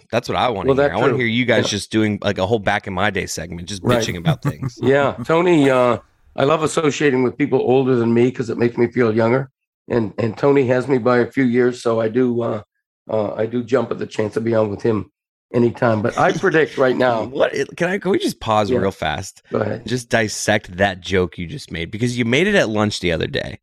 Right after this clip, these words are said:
Speaker 2: What joke
Speaker 1: And
Speaker 2: is
Speaker 1: it's
Speaker 2: that?
Speaker 1: like, the, just the joke of, "I like to associate with older people to make me feel young."
Speaker 2: Oh, right. Yeah.
Speaker 1: Like,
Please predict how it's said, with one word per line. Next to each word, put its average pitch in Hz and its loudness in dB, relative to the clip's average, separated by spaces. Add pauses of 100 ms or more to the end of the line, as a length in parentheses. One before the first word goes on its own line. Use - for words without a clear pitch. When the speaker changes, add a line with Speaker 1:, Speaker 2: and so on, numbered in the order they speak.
(440)
Speaker 2:
What 156 0
joke 170 2
Speaker 1:
And - 2
Speaker 2:
is 135 0
Speaker 1:
it's 147 4
Speaker 2:
that? 151 4
Speaker 1:
like, - -2 (200)
the, 139 0
just 180 -2
the 202 2
joke 151 0
of, 123 2 (140)
"I 123 4
like 131 0
to 127 2
associate 107 2
with 95 0
older 92 2
people 90 -4
to 85 -4
make 82 -2
me 87 -6
feel 85 -6
young." 80 -10
Speaker 2:
Oh, 131 2
right. 117 0
Yeah. 120 2
Speaker 1:
Like, 107 -4